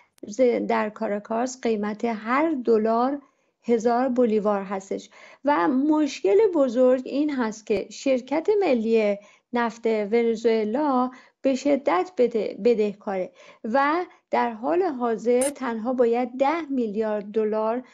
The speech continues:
برای بازپرداخت اصل و فرع بدهی خارجی خودش هزینه کنه. این پرسشی هستش که حتی مردم ایران به خوبی با اون آشنا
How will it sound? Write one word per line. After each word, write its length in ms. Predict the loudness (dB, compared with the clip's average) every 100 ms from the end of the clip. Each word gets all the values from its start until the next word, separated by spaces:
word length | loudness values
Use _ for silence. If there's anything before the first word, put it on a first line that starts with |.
| _ _
برای 480 | -2 2 2 4 2
بازپرداخت 1200 | 2 0 0 -4 -8 -6 -4 -2 0 -2 -2 -4 -2 -2 -2 -4
اصل 520 | -2 -2 -4 -6 -12 -14 -18 -20 -2
و 180 | 0 0
فرع 640 | -4 -2 0 0 0 2
بدهی 760 | 2 2 0 -2 -4 -4 -6 -12 -10
خارجی 600 | -4 -2 -2 -4 -6 -4
خودش 580 | -2 2 2 2 0 -10 _ _
هزینه 480 | -2 0 2 0 -2
کنه. 340 | -4 -6 -6 -10 -20 -14
این 240 | 0 2 2
پرسشی 640 | 2 2 2 -2 0 2
هستش 400 | 0 0 -4 -2
که 160 | 0 0
حتی 440 | -2 -2 0 0 -2 -10 _ -2
مردم 560 | 0 2 0 2 0
ایران 600 | 2 0 0 2 0 0
به 340 | 2 4 2 -2
خوبی 440 | -4 -4 -2 -2 -2
با 160 | 0
اون 260 | 0 -2 -4
آشنا 580 | -4 -4 -4 -4 -4